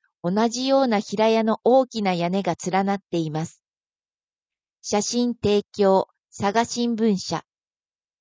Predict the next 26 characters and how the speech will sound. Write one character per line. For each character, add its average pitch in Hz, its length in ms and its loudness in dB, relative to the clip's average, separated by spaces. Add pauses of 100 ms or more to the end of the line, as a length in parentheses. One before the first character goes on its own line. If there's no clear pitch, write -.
(1040)
二 208 160 2
枚 254 280 2
目 254 160 2
は、 175 160 2 (640)
旧 247 340 2
唐 220 260 -2
津 254 180 -4
銀 240 280 -4
行 180 420 4
外 214 260 2
観 233 280 0
の 233 100 0
写 214 160 -4
真 208 300 -4
で 202 140 0
す。 - 120 -20 (1200)
二 190 160 -2
階 262 300 0
建 247 120 2
て 233 160 2
の 226 280 6
洋 208 260 6
風 254 240 -2
建 254 300 0
築 - 240 -6
で、 165 220 0